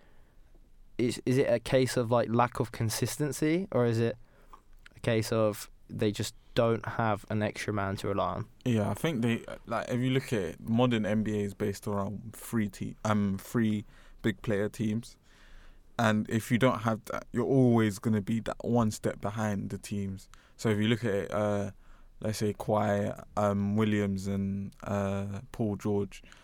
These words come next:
Speaker 2: um, Lakers have A D, um, LeBron and,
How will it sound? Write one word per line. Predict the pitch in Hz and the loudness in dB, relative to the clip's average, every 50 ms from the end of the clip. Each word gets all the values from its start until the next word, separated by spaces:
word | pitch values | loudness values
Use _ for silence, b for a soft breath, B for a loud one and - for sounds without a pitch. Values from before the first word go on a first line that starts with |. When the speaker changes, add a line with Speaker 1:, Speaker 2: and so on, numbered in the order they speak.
| B B B B - | B B B B -4
Speaker 2:
um, | - 104 101 101 101 | -2 0 2 2 4
Lakers | 101 110 110 107 - 113 104 104 | 4 4 2 2 0 -2 -4 -2
have | 107 98 101 101 98 - - | -2 -2 -2 -4 -4 -4 -2
A | 104 107 107 107 | 0 0 0 0
D, | 98 - 104 104 104 107 104 101 101 104 - - - - | 0 -2 -2 -2 0 -2 -2 -4 -6 -8 -12 -14 -8 -4
um, | - 101 101 101 98 101 101 101 101 101 101 101 101 101 101 98 101 101 101 101 104 - - _ B B B B B B B B - - | -2 0 0 0 0 -2 -2 -4 -4 -6 -6 -6 -6 -6 -6 -6 -6 -6 -8 -8 -10 -14 -20 _ B B B B B B B B -8 -2
LeBron | 110 110 104 95 117 113 107 104 101 101 101 - | -2 0 0 2 2 2 4 4 2 0 -2 -2
and, | - 104 107 101 101 101 101 101 101 101 - | -2 -2 0 0 0 -2 -2 -4 -4 -6 -10